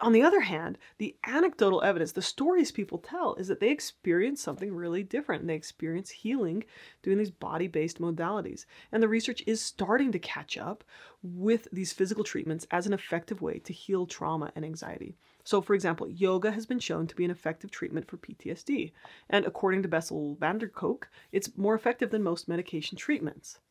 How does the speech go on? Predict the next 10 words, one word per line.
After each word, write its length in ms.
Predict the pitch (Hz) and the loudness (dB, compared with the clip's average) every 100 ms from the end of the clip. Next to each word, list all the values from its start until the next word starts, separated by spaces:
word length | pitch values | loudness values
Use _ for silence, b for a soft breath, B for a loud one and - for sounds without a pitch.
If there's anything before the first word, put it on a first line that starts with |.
| _ _ _ | _ _ _
Physical 260 | 214 208 208 | 0 2 0
treatments 380 | - 196 190 - | 0 0 -2 -2
like 220 | 156 - | -6 -6
acupressure, 580 | - - 185 196 190 165 | -8 -8 -2 -2 -2 -4
massage, 480 | 160 170 175 170 - | -4 0 2 0 -2
dancing, 500 | 185 190 185 170 156 | 0 0 -2 -4 -6
or 80 | 151 | -10
deep 300 | 160 196 190 - | -6 -6 -6 -4
belly 220 | 170 165 | 0 0
breathing 340 | 170 185 294 | 2 2 0